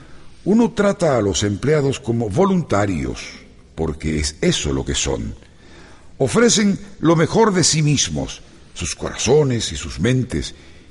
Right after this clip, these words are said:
y tienen más elecciones que nunca sobre lo que pueden ofrecer. Una vez, estuve en un grupo en que alguien preguntó,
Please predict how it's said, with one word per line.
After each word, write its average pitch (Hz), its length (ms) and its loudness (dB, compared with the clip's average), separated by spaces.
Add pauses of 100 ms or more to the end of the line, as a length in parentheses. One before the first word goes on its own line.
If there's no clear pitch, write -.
y 131 100 0
tienen 202 380 2
más 180 240 2
elecciones 135 720 0
que 110 160 0
nunca 151 440 0 (320)
sobre 127 320 0
lo 117 160 2
que 107 140 0
pueden 101 500 2
ofrecer. 71 560 -4 (1160)
Una 240 220 6
vez, 131 340 2 (680)
estuve 269 440 4
en 202 80 4
un 185 180 6
grupo 175 480 4
en 127 140 2
que 127 160 4
alguien 139 300 2
preguntó, 90 800 0